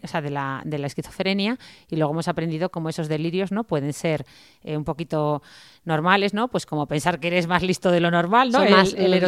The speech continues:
Speaker 2: llamamos más
Speaker 1: erotomaníaco.
Speaker 2: lógicos o comprensibles.
Speaker 1: Ah, eso, más lógicos y comprensibles o absolutamente fantásticos. Y, pero al final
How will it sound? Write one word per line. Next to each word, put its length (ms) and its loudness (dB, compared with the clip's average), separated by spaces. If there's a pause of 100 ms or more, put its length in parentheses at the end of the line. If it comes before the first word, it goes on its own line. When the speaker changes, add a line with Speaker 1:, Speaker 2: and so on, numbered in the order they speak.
Speaker 2:
llamamos 300 6
más 80 6
Speaker 1:
erotomaníaco. 260 6
Speaker 2:
lógicos 460 4
o 20 0
comprensibles. 460 -2 (280)
Speaker 1:
Ah, 80 -4
eso, 160 -8
más 160 -4
lógicos 420 -4
y 40 -8
comprensibles 680 -2
o 120 -4
absolutamente 680 -2
fantásticos. 720 0 (560)
Y, 600 4 (220)
pero 160 4
al 60 2
final 360 0